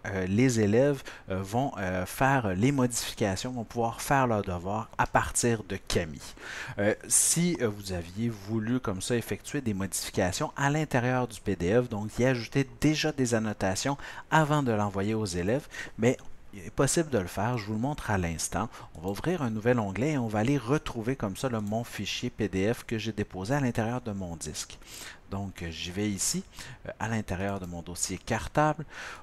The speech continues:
Vous voyez ici, je vais ouvrir comme ça, je double-clique sur mon fichier P D F et, euh, le voici.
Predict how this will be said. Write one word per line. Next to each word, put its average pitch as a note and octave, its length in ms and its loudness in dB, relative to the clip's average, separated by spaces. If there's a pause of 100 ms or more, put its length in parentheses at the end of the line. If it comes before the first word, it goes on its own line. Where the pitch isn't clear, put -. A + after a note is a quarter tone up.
Vous A#2+ 100 -2
voyez A#2+ 320 2
ici, D3+ 340 0
je C#3+ 80 -4
vais F3 220 2
ouvrir D#3 560 0
comme F#2+ 160 -4
ça, D#3 160 -4
je C#3+ 80 -10
double-clique C#3+ 560 0
sur - 160 -10
mon E2+ 140 -8
fichier - 260 -6
P G2+ 160 0
D F#2 320 4
F - 160 -14 (320)
et, E3+ 220 4
euh, G#2+ 160 2
le B2+ 140 6
voici. A2+ 500 0